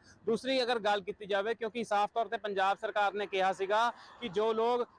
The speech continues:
ਆਪਣਾ ਤੀਰਥ ਯਾਤਰਾ ਤੇ ਜਿਹੜਾ ਜਾਣਾ ਚਾਹੁੰਦੇ ਨੇ, ਜਿਹੜੇ ਕਿ, ਅ, ਤੀਰਥ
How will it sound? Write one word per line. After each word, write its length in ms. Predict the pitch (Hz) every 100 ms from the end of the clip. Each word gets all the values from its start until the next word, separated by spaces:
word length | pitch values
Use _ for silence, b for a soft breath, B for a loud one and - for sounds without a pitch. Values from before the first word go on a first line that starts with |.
| -
ਆਪਣਾ 380 | 208 208 214 226
ਤੀਰਥ 340 | 226 233 254 208
ਯਾਤਰਾ 460 | 185 180 - 226 247
ਤੇ 140 | 247
ਜਿਹੜਾ 200 | 226 233
ਜਾਣਾ 300 | 202 202 214
ਚਾਹੁੰਦੇ 360 | 202 190 202 214
ਨੇ, 260 | 220 226
ਜਿਹੜੇ 300 | 202 208 220
ਕਿ, 320 | 220 226 233 - - - 190 214
ਅ, 20 | 214 -
ਤੀਰਥ 240 | 220 233